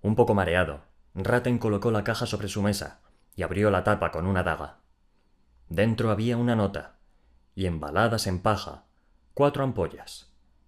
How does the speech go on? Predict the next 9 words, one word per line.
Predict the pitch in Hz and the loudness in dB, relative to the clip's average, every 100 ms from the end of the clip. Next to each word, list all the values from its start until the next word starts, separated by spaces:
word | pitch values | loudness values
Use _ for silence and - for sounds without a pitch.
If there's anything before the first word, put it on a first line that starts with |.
| _ _ _ _ _ _ _ _ _ _ - _ _ _ _ _ _ _ - | _ _ _ _ _ _ _ _ _ _ -20 _ _ _ _ _ _ _ -2
«Mi | 131 | 2
señor | 139 135 147 147 | 2 4 4 4
Ratten, | 90 78 76 71 71 - _ - | 2 0 -4 -10 -14 -20 _ -8
aquí | 101 117 | -4 -2
tienes | 113 135 135 | 2 2 2
el | 117 | 0
veneno | 101 104 120 123 | 2 2 2 2
que | 117 | 0
pediste. | 90 82 - 73 - | -2 -4 -10 -18 -18